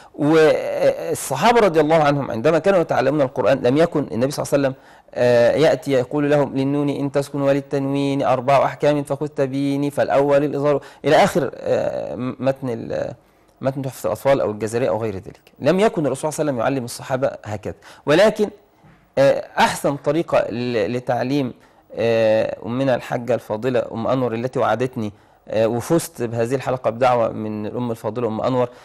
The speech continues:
آه، يعني أنا والله كنت أبكي يوم ماتت أمي عليها رحمة الله أني افتقدت، آه، من تدعو لي. فنسأل الله سبحانه وتعالى أن يرزقنا هذا الدعاء الصالح.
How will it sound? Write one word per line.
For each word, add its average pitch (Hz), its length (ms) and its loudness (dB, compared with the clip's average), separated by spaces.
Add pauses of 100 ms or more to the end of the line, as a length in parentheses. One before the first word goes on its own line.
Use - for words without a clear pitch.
(220)
آه، 113 260 2
يعني 113 260 2
أنا 131 120 2
والله 135 220 2
كنت 139 240 -6
أبكي 143 400 2
يوم 135 200 2
ماتت 131 380 0
أمي 127 160 -2
عليها 127 200 0
رحمة 120 280 -6
الله 120 220 0
أني 123 240 -4
افتقدت، - 680 -4 (720)
آه، 113 300 6
من 120 400 2
تدعو 127 280 0
لي. 117 200 -2 (340)
فنسأل 117 580 0
الله 127 100 -4
سبحانه 135 240 -4
وتعالى 131 340 0
أن 117 100 -2
يرزقنا 120 640 -2
هذا 120 320 0
الدعاء 113 340 0
الصالح. 151 400 0